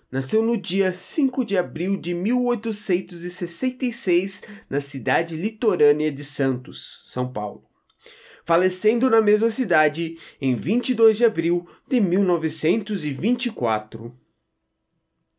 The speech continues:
É considerado, depois dos poetas da chamada Trindade Parnasiana, composta por Olavo Bilac, Raimundo Correia e Alberto de Oliveira, o quarto grande nome do parnasianismo brasileiro,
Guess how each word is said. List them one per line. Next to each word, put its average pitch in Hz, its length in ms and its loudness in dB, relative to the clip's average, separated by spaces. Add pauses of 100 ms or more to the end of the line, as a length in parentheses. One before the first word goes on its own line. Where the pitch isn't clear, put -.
(640)
É - 120 0
considerado, 202 840 2
depois 139 360 -2
dos 131 120 -2
poetas 127 500 -2
da 131 120 0
chamada 127 480 0
Trindade 147 640 0
Parnasiana, 135 880 0 (240)
composta 127 460 -4
por 127 200 -4
Olavo 110 380 0
Bilac, 120 480 0
Raimundo 120 380 -4
Correia 113 340 -2
e 120 180 2
Alberto 113 440 -2
de 117 80 -4
Oliveira, 147 600 -2 (380)
o 190 100 -2
quarto 285 480 2
grande 208 520 2
nome 185 500 2 (160)
do 175 80 -2
parnasianismo 208 1120 2
brasileiro, 160 800 0